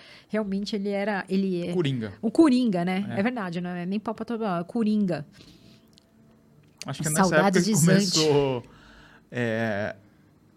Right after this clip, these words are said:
Speaker 2: a gente, a gente começou a chamar de Coringa.
Speaker 1: É, saudades do Zante. É, e aí ela convidou pra gente poder correr Londres, né?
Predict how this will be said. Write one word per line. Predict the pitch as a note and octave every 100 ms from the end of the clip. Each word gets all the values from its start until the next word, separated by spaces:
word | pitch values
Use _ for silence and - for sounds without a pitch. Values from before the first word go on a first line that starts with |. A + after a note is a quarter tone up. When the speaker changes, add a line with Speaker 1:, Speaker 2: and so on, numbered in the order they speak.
| _
Speaker 2:
a | A#2
gente, | A#2 A2+ -
a |
gente | A#2+ -
começou | B2 A2+
a | B2
chamar | C3 A#2 A2+
de | -
Coringa. | A2 A2 G#2+ G2 - F3+
Speaker 1:
É, | E3+ E3+ E3+ _ - - -
saudades | - E3+ E3 E3+ F3+
do | F3+
Zante. | F3+ D3 B2+ C3 - _ - - - -
É, | G#3 G#3 G3+ G3 G3 F#3+ F#3+ F#3+ -
e | C4+
aí | C4 C4+
ela | C4+
convidou | C#4 D4 C4+ C4
pra | C4 C4+
gente | B3+ B3+
poder | - A#3+ A#3
correr | C4+ A#3+ A3+ A3+ A3 - -
Londres, | A3+ A#3 A3 G3 D#3+ D#3 - - -
né? | F#3 F#3 F#3+ G#3